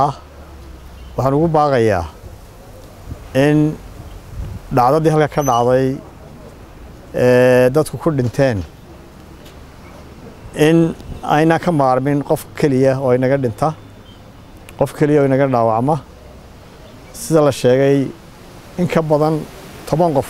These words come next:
ayaa ku dhintay, ee, dagaalkaa shalay dhex maray labada beelood ee walaalaha ah. Waxaan u soo jeedinayaa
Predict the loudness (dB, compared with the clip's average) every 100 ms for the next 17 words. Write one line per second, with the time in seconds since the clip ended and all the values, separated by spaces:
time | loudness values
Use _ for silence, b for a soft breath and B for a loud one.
0 | -2 0 0 0 -2 0 0 0 -4 -18
1 | -20 -20 -18 -18 -6 -2 0 2 2 2
2 | 0 -4 0 0 0 -2 -16 -20 -20 -18
3 | -16 -16 -18 -20 -2 -2 0 0 2 2
4 | 2 0 0 2 2 2 2 2 2 0
5 | 0 0 -2 -6 -20 -20 -20 -20 -20 -20
6 | -20 -14 -4 -2 0 -2 0 0 0 2
7 | 2 2 0